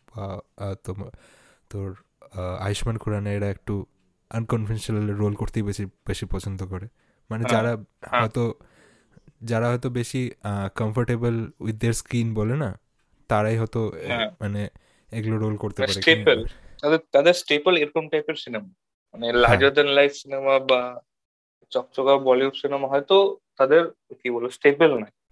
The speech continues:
Speaker 1: আমার রাজকুমার রাওয়ের ক্যারেক্টারটা, মানে, আহ, ভাল লাগছে, মানে, খুবই, ও নি-, ও নিজে ঠাকুর ফ্যামিলি থেকে বিলং করে, মানে, যেখানে,
Speaker 2: হুম।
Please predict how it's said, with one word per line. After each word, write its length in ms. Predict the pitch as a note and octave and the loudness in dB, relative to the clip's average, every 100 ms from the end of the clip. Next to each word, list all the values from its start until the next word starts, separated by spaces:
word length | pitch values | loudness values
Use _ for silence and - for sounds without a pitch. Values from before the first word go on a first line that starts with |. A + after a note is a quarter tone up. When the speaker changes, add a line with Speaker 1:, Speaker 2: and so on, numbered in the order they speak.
| - | -6
Speaker 1:
আমার 320 | A#2 C3 A#2 | -4 -2 0
রাজকুমার 640 | A2+ A2 - B2+ B2+ A#2 | 0 -2 -4 -4 -2 -2
রাওয়ের 260 | A#2+ A#2+ A#2+ | -2 -2 -4
ক্যারেক্টারটা, 840 | A#2 G#2 - A2 A#2+ A#2 F#2+ D#2+ | -6 -8 -8 -12 -6 -6 -6 -12
মানে, 520 | G#2+ G#2 G2 G2+ F#2+ - _ _ _ _ _ _ _ _ - | -16 -12 -8 -8 -10 -14 _ _ _ _ _ _ _ _ -10
আহ, 480 | G#2 G#2 G2+ - F#2 | -6 -6 -6 -8 0
ভাল 200 | A2+ A#2+ | 2 2
লাগছে, 340 | G2 - A2+ | 0 -6 -8
মানে, 220 | G#2+ G2+ | -6 -6
খুবই, 400 | - A#2 A#2 A2+ - _ _ _ _ - | -6 -2 -2 -2 -6 _ _ _ _ -2
ও 140 | A#2+ | 0
নি-, 380 | A#2+ A#2+ - B2 | 0 -2 -6 -4
ও 60 | |
নিজে 280 | A#2 B2 B2 - | 0 0 0 -2
ঠাকুর 360 | - A#2 C3+ | -2 0 2
ফ্যামিলি 300 | B2 B2 A#2 | 4 4 2
থেকে 180 | A2 G#2+ | 0 0
বিলং 280 | G#2 G2+ G2 | 0 -2 -4
করে, 180 | F#2+ F#2+ | -4 -4
মানে, 180 | G2+ G2 | -4 -4
যেখানে, 520 | G#2 G#2 G#2 G#2 G2+ - _ _ | -4 -2 -2 -4 -6 -12 _ _
Speaker 2:
হুম। 300 | C#3+ C3 A2+ | 0 0 -2